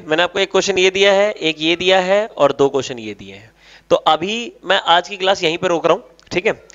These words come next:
अगली class में तकरीबन आप तैयार रहना कम से कम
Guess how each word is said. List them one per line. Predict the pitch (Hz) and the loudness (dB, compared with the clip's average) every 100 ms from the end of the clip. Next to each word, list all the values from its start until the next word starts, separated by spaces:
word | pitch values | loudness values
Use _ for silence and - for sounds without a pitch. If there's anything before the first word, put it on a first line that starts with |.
| - - - _ - | -20 -20 -20 _ -2
अगली | 190 220 269 | 0 0 -2
class | 220 190 170 143 | 2 2 2 -6
में | 107 _ 190 | -16 _ -4
तकरीबन | 175 214 208 196 | -4 -4 -4 2
आप | 180 180 - | 2 2 2
तैयार | 175 190 202 | 4 4 2
रहना | 135 135 107 _ _ _ _ _ _ _ - | -2 -4 -10 _ _ _ _ _ _ _ -2
कम | 170 | -2
से | 180 | 0
कम | 180 | -6